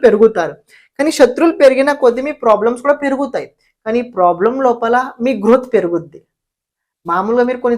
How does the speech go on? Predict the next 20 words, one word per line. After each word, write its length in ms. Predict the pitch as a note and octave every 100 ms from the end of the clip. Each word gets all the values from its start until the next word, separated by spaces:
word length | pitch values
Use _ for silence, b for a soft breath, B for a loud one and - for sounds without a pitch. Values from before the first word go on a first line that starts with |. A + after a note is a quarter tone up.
| A#3+
చోట్ల 140 | A#3 A3+
విన్నట్లయితే 460 | A3 A3+ A3+ A3
కొందరు 340 | A#3 A3+ A3 A3 A#3
చూసే 160 | B3 D4+
ఉంటారు 280 | A#3 A3+
మీరు, 180 | F#3 D#3 - b b b -
ఒక 120 | G#3+ F#3+
వ్యక్తికి 460 | G3+ G#3 - C#4 D4
శత్రువులు 540 | - A#3 - D4+ C#4 A#3
ఎలా 100 | B3 C#4
ఎలా 120 | C#4+ C#4
పెరుగుతుంటారో 640 | A#3+ B3 B3+ B3 A3 A3+ B3
ఆ 60 | A3+ G3+
వ్యక్తి 280 | G3+ - C4+ G#3
జీవితం 260 | A3+ A#3 A#3
లోపల 260 | A3+ A#3 B3 A3 G3
వృద్ధి 280 | A3+ G#3
అలా 120 | C#4 C4 A#3+
చెందుతుంటాడు. 600 | G#3 G#3+ G3+ F3 C#3+ - _ _ _ _ _ _ _ _ _ _ _ _ _
ఇప్పుడు 180 | G3+ A#3